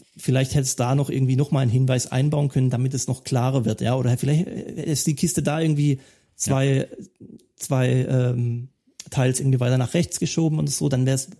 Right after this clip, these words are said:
Speaker 1: wär's noch mal so ein kleiner Hinweis, was du machen musst.
Speaker 2: Ja.
Speaker 1: Und, äh,
Speaker 2: Ja.
Speaker 1: ja,
Speaker 2: Ich
Speaker 1: das
Speaker 2: höre
Speaker 1: auf
Speaker 2: auch
Speaker 1: jeden
Speaker 2: raus,
Speaker 1: Fall.
Speaker 2: außerdem, jetzt ist das nächste, was ansteht, die Switch-Version, an der ihr arbeitet, ne? Das ist richtig.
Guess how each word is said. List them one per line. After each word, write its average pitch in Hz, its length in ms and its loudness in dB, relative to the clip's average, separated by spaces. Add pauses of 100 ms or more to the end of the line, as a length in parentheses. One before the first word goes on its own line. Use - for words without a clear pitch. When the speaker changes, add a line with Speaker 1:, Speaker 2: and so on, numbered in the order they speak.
(380)
Speaker 1:
wär's 147 180 -4
noch 156 60 4
mal 147 100 4
so 156 120 0
ein 151 60 0
kleiner 147 560 0 (320)
Hinweis, 160 480 0
was 139 120 -4
du - 80 -2
machen 151 300 0
musst. 147 300 0 (280)
Speaker 2:
Ja. 98 80 -4 (240)
Speaker 1:
Und, 127 560 2
äh, 123 280 0 (320)
Speaker 2:
Ja. 95 100 -6 (1400)
Speaker 1:
ja, 117 320 0
Speaker 2:
Ich 151 100 -6
Speaker 1:
das 165 100 2
Speaker 2:
höre 202 220 0
Speaker 1:
auf 180 140 0
Speaker 2:
auch - 20 -8
Speaker 1:
jeden 123 120 0
Speaker 2:
raus, 143 220 4
Speaker 1:
Fall. 123 80 -2
Speaker 2:
außerdem, 208 640 0 (140)
jetzt 190 260 -2
ist - 240 -4
das 170 140 -4
nächste, 190 420 0
was 185 140 -2
ansteht, 175 580 -2
die 160 80 2
Switch-Version, 117 640 0
an 107 100 2
der 110 140 2
ihr 107 180 2
arbeitet, 104 460 -2
ne? 214 120 2
Das 233 140 2
ist 202 180 -2
richtig. - 460 -4